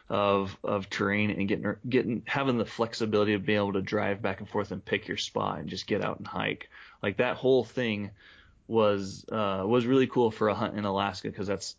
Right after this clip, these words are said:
not often the case, you know, like we were discussing before. But then combine that with seeing muskox every day. You know, I saw, um, peregrine falcons up there on the river system, um, flying around. That was really cool.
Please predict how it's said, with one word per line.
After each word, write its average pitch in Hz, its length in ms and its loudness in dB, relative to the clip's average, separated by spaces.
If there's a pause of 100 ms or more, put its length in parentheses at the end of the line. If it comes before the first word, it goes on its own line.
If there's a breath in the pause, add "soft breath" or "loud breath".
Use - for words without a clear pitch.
(180)
not 139 320 2
often 110 400 0
the 107 80 -2
case, 110 420 -4
you 135 80 -2
know, 127 120 0
like 117 140 2
we 110 60 0
were 107 60 2
discussing 110 460 -2
before. 110 420 2 (300 loud breath)
But 131 140 4
then 175 280 4
combine 151 440 2
that 143 120 2
with 131 100 -2
seeing 139 260 -2
muskox 113 560 0
every 107 240 0
day. 101 420 -2 (340 loud breath)
You 117 120 -2
know, 107 100 4
I 110 80 2
saw, 110 500 0 (100)
um, 95 440 -4
peregrine 110 380 2
falcons 104 420 -4
up 101 140 -4
there 101 160 2
on 104 100 0
the 98 100 -4
river 98 260 -2
system, 101 520 -2 (120)
um, 95 360 0
flying 98 360 2
around. 95 200 4
That 95 80 0
was 95 160 0
really 101 280 4
cool. 98 400 2